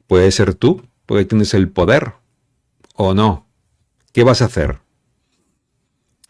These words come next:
Eh, entonces, soledad, vale. Compañía, vale. Vale lo que tú quieras que valga, cuando tú quieras y como tú quieras.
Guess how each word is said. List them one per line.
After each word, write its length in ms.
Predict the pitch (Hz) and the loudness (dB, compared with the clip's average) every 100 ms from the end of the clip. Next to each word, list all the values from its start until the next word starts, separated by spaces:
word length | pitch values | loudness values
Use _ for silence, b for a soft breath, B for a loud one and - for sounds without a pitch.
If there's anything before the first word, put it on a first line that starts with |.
| b b b _ _ - | b b b _ _ -2
Eh, 400 | 120 117 113 113 | 2 4 4 2
entonces, 500 | 113 135 147 127 107 - | 2 2 2 2 0 -2
soledad, 680 | - 123 113 131 170 - - _ _ - | -2 2 4 4 4 0 -8 _ _ -12
vale. 520 | 92 82 73 120 196 - _ _ _ _ _ | -6 -4 -2 -4 -6 -12 _ _ _ _ _
Compañía, 680 | - 127 135 156 170 110 - | -2 0 0 2 2 0 -4
vale. 640 | - 98 85 85 185 151 139 | -6 -4 -2 0 0 -2 -6
Vale 500 | 127 107 110 165 190 | -6 -2 2 4 4
lo 160 | 185 156 | 4 4
que 140 | 131 | 2
tú 220 | 123 147 143 | 2 0 2
quieras 520 | 160 151 143 - _ | 2 4 2 0 _
que 140 | - 135 | 0 2
valga, 400 | 117 92 82 78 | 4 2 0 -2
cuando 340 | 110 104 95 | 0 0 0
tú 140 | 107 117 | -2 0
quieras 320 | 170 190 175 | 2 2 0
y 40 | |
como 280 | 135 123 113 | -2 0 0
tú 100 | 117 | -2
quieras. 560 | - 101 82 73 - | 0 0 0 -4 -8